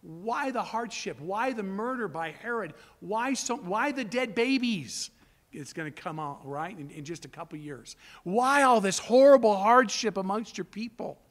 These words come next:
Mary wasn't bitter. Why? Because of the grace of the Lord in her life. Now you go, "That's the answer. How can you not be bitter,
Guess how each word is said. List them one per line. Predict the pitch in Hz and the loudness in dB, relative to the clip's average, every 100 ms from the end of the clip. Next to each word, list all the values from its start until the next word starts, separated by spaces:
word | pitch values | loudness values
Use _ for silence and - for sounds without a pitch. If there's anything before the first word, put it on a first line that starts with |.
| _ _ _ _ _ _ | _ _ _ _ _ _
Mary | 123 156 208 | -6 -2 0
wasn't | 196 196 190 | 0 -2 -6
bitter. | 143 190 202 - _ _ _ _ _ _ | -8 -10 -12 -18 _ _ _ _ _ _
Why? | - 123 147 135 - - - _ _ _ _ _ _ - | -14 -10 -8 -10 -16 -20 -20 _ _ _ _ _ _ -16
Because | 113 139 113 | -10 -10 -10
of | 107 | -14
the | |
grace | 95 104 123 143 151 - - - _ _ - | -16 -8 -6 -6 -6 -8 -8 -14 _ _ -14
of | 110 | -12
the | 104 | -10
Lord | 107 123 123 131 123 - _ _ | -6 -4 -4 -6 -8 -16 _ _
in | 117 | -14
her | 98 101 | -12 -14
life. | 78 - - - - _ _ _ _ _ _ _ _ _ _ _ _ _ _ _ _ _ _ _ _ _ _ _ _ _ _ _ _ _ _ - | -16 -20 -20 -20 -20 _ _ _ _ _ _ _ _ _ _ _ _ _ _ _ _ _ _ _ _ _ _ _ _ _ _ _ _ _ _ -10
Now | - | -8
you | 117 | -6
go, | 120 127 117 101 _ _ _ _ - 233 - 151 | -4 -4 -6 -10 _ _ _ _ -20 -16 -16 -8
"That's | 135 156 - | -6 -4 -4
the | 165 175 | -4 -4
answer. | 208 - - - _ | -6 -8 -12 -20 _
How | - - 180 | -14 -4 -4
can | - 180 | -2 -4
you | 165 | -2
not | 170 175 175 | -2 -2 -4
be | 170 | -6
bitter, | 131 151 170 208 | -4 -4 -4 -6